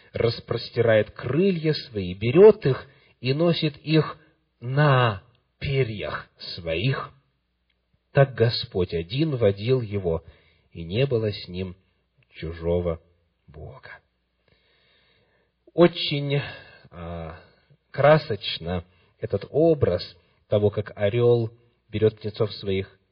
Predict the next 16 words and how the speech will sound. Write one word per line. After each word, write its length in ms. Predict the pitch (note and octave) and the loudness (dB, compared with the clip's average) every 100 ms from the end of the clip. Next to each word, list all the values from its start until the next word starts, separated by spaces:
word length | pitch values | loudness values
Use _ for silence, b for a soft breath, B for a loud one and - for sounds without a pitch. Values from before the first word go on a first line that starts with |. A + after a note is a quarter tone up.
| _ - | _ -12
на 320 | G#2+ B2+ A#2+ | -4 -2 -2
перья 520 | - A2+ G#2 E2 E2+ - - | -4 -4 -4 -4 -10 -14 -12
свои 260 | F2+ E2 | -8 -8
и 120 | C#2 F#2 | -10 -8
носит 480 | A2+ C3+ - - - | -4 -4 -4 -8 -6
их, 300 | B2 C#3 - _ _ _ _ _ _ _ | -2 -2 -4 _ _ _ _ _ _ _
описывает 800 | F#2+ - A#2+ - G2+ G2+ G2 - _ _ _ _ _ - _ _ _ | -12 -8 -10 -6 -2 0 0 -4 _ _ _ _ _ -20 _ _ _
вновь 360 | - F#2 F2+ F2 - - | -18 -6 -4 -4 -14 -18
Раши. 540 | - E2+ - D#2+ - _ _ _ _ _ _ _ _ _ _ _ _ _ _ _ _ _ _ _ _ | -14 -10 -8 -8 -10 _ _ _ _ _ _ _ _ _ _ _ _ _ _ _ _ _ _ _ _
"Все 320 | - - F#3+ | -14 -2 2
птицы, — 440 | F3+ - C#4+ - D#3 | 2 0 -6 0 2
говорит 440 | C3 A2 G2+ F2+ F2+ | 2 2 0 0 0
он, — 300 | B2 C3 - _ _ _ _ _ _ _ _ _ _ | 0 -2 -6 _ _ _ _ _ _ _ _ _ _
носят 460 | C3+ F#3 G3+ E3+ - | 2 4 6 4 0
своих 400 | A#2+ C3 C#3+ - | 0 2 2 0
птенцов 720 | - C3 C3 - D3 D#3 D3 | -6 -6 -6 -4 6 6 6